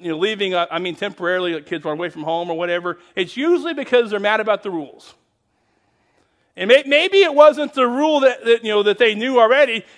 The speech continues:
It was the new one where dad said or mom says, you know, whenever you said, "Well, why can't I just?" And, and, and the answer was, "Because I said so." Okay, well,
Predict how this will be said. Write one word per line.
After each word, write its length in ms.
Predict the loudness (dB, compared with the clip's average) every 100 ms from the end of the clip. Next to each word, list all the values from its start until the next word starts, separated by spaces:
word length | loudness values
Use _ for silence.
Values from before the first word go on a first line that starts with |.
| 0
It 180 | 2
was 260 | 4 2 2
the 140 | 2
new 380 | 2 4 4 4
one 400 | 4 2 2 -2 -6 _
where 180 | 6 6
dad 460 | 6 4 4 2 0
said 400 | -2 2 4 4
or 80 | 4
mom 380 | 4 4 2
says, 560 | 0 2 4 4 2 -2 _ _ _ _ _ _ _ -8
you 100 | -2
know, 320 | 4 4 4
whenever 380 | 0 2 2 2
you 100 | -4
said, 140 | 0
"Well, 200 | 2 2 4
why 180 | 2 2
can't 260 | 2 2
I 80 | 2
just?" 220 | 2 0 0
And, 160 | -4
and, 200 | -4 -4
and 220 | -4 -6 -8
the 160 | -2 0
answer 280 | -2 -4 -2
was, 280 | 2 2 0
"Because 500 | -2 0 0 2 2
I 160 | 0
said 380 | -2 2 2 0
so." 480 | -2 0 0 -4 -16 _ _ _ _ _ _ _ _ _ _ _ _ _ _ _ -10
Okay, 340 | -2 2 2
well, 420 | 4 2 2 -2